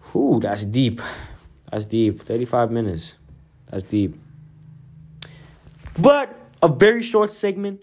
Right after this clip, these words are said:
I'm a, I'm a whoosh past this. It's like I wasn't even there. I'm a whoosh past this. Morals, like I wanted to talk, talk about. I got f-, three points I wanna just point out. Am I gonna elaborate?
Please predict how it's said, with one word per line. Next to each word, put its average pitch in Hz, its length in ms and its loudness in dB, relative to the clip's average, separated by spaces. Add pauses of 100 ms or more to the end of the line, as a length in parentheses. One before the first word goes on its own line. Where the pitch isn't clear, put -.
(120)
I'm 180 120 -8
a, 175 160 -8 (180)
I'm 170 120 -8
a 175 80 -4
whoosh 170 540 -2
past 175 340 -10
this. 117 300 -10 (300)
It's - 100 -20
like 151 80 -12
I 156 40 -6
wasn't 180 240 -4
even 156 260 -2
there. 151 320 0
I'm 120 100 -8
a 135 60 -4
whoosh 160 300 -2
past 151 260 -4
this. 101 180 -8 (480)
Morals, 110 840 0
like 98 140 -6
I - 20 -4
wanted 104 260 -2
to 98 220 -8
talk, - 140 -16
talk - 180 -12
about. 76 240 -10 (340)
I 175 80 4
got 226 200 4
f-, - 360 -16
three 254 200 8
points 208 380 4
I - 20 -2
wanna 135 140 -2
just 127 140 -8
point 117 200 -2
out. 82 180 -4 (460)
Am 190 80 4
I 254 100 6
gonna 233 160 -2
elaborate? 262 680 0